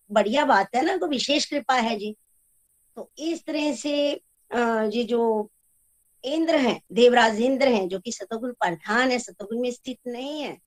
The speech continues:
बहुत अच्छी तरह से नितिन जी ने बताया कि कैसे सतो-, मतलब, अ, गुणों का प्रभाव होता है। सतोगुण में, में भी तो हम फंसे ही होते हैं संसार में। और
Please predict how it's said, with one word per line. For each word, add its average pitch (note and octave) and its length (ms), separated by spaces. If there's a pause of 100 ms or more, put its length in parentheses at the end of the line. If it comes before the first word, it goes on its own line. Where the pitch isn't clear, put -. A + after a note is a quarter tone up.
(500)
बहुत A3+ 260
अच्छी A3+ 240
तरह A3 200
से A#3 280
नितिन G3+ 340
जी A3 100
ने G#3 80
बताया F#3 380
कि A3+ 140
कैसे F#3 340
सतो-, G#3 560 (320)
मतलब, G3 420 (560)
अ, G3+ 180
गुणों F#3+ 280
का A#3+ 120
प्रभाव F#3 420
होता D#3+ 240
है। B3+ 60
सतोगुण G3+ 440
में, A#3 220
में G#3 200
भी A#3 60
तो C4+ 120
हम A3+ 180
फंसे G3+ 300
ही B3 120
होते F#3+ 280
हैं B3+ 140
संसार G#3+ 400
में। C4+ 160 (1000)
और D#4+ 280